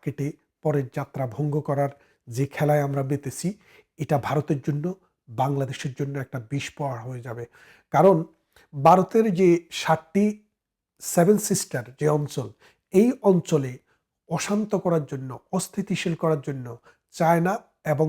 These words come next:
পাকিস্তান সব সময় সক্রিয়। এবং এই পাকিস্তান চায়নার সাথে এই রাখাইন যদি যুক্ত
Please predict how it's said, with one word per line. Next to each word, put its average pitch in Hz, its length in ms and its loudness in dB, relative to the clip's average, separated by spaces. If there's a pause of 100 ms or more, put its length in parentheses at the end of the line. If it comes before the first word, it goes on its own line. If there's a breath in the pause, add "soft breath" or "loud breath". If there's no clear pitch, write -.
(140)
পাকিস্তান 175 480 -4 (200)
সব - 180 0 (160)
সময় 175 340 0 (120)
সক্রিয়। 131 400 -4 (640 loud breath)
এবং 180 160 6 (380)
এই 156 80 0 (140)
পাকিস্তান 175 480 -4 (120)
চায়নার 151 400 -2
সাথে 170 260 -2 (480 soft breath)
এই 135 200 -2
রাখাইন 190 320 2 (100)
যদি 170 240 2
যুক্ত - 260 -10